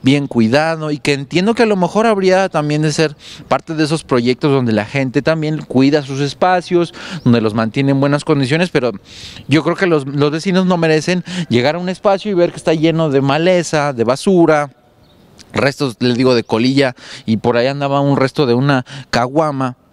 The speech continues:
Esto da mala imagen y obviamente nos da muchísima pena que los habitantes de esta zona pues, vivan en estas condiciones en sus espacios públicos,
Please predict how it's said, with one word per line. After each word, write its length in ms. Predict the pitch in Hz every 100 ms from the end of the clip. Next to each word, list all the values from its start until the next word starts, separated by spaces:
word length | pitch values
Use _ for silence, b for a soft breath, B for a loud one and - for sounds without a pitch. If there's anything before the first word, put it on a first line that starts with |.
| _
Esto 180 | 190 247
da 160 | 233 220
mala 220 | 208 202
imagen 480 | 170 151 143 127 101
y 80 | 107
obviamente 500 | 120 127 123 131 127
nos 140 | 104
da 100 | 104
muchísima 560 | 113 110 - 127 147 135
pena 380 | - 151 143 151
que 180 | - 117
los 220 | 107 107
habitantes 520 | 92 95 120 120 135
de 80 | 120
esta 220 | - 139
zona 400 | - 180 123 113 B B B B B - 107
pues, 60 |
vivan 280 | 123 208 247
en 140 | 214 220
estas 220 | 247 -
condiciones 480 | 208 170 180 196 190
en 80 |
sus 180 | 165 151
espacios 400 | 143 147 160 180
públicos, 580 | - 196 143 - 143